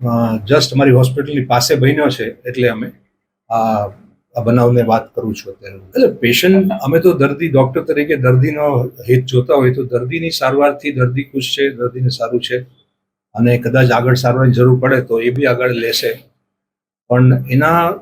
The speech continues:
દર્દીના સગા અને એના કોઈ બીજા હારે કોઈ અદાવત હોય, એમાં અમારું તો કોઈ,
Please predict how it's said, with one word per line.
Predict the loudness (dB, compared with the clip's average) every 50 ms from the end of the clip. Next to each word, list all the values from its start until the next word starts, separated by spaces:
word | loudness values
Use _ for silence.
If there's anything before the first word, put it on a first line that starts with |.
| _ _ _ _ _ _ _ -20 _ -2
દર્દીના | 0 2 2 2 0 0 0 0
સગા | 0 0 0 0 2 4 4 4
અને | 2 0 -2 -4 -6 -6 -4 -4
એના | -4 -4 -4 -6
કોઈ | -6 -6 -6 -6 -6 -6 -8 -8
બીજા | -6 -2 0 2 2
હારે | 2 2 2
કોઈ | 2 2 2
અદાવત | 2 2 2 2 4 2 2 2
હોય, | 0 2 2 2
એમાં | 2 0 0 -2 -4 -4
અમારું | -4 -4 -4 -2 -2 -2
તો | -4 -4 -6
કોઈ, | -6 -4 -4 -4 -6 -8 -10